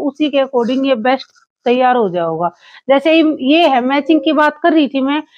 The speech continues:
ये batik print में फूल है, एक सूट आपने यो ले लिया, एक यो ले लिया, आपके दो सूट ready हो जाएंगे, वो भी match में। वो मर्जी आपकी रहेगी, मैं ढाई इसने नहीं दूंगी, ढाई इसने नहीं, पाँच पाँच के हैं, आप अपने आसपास में adjust करके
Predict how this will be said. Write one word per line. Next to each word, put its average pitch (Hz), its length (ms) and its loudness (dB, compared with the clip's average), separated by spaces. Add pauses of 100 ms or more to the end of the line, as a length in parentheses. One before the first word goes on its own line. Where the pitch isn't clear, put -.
(180)
ये 302 220 2
batik 302 480 0
print 302 360 -2
में 302 200 0
फूल 254 280 2
है, 196 160 2 (280)
एक 320 200 0
सूट 311 240 0
आपने 294 280 0
यो 285 180 4
ले 269 180 2
लिया, 285 340 2 (120)
एक 285 240 0
यो 269 160 0
ले 214 180 0
लिया, 190 260 -4 (300)
आपके 269 340 0
दो 311 240 2
सूट 285 280 -4
ready 269 220 0
हो 262 140 2
जाएंगे, 262 380 0
वो 302 220 2
भी 285 140 -2
match 240 340 -4
में। 233 180 -6 (300)
वो 277 140 2
मर्जी 311 340 2
आपकी 294 340 -2
रहेगी, 277 360 0
मैं 294 240 0
ढाई 269 320 2
इसने 294 260 -2
नहीं 294 160 -2
दूंगी, 277 320 -6
ढाई 254 280 0
इसने 262 240 -8
नहीं, 285 240 -4
पाँच 294 260 -2
पाँच 277 240 -2
के 277 120 -4
हैं, 254 200 -4 (420)
आप 269 200 0
अपने 277 240 -4
आसपास 269 480 0
में 269 140 0
adjust 254 380 -2
करके 277 360 -2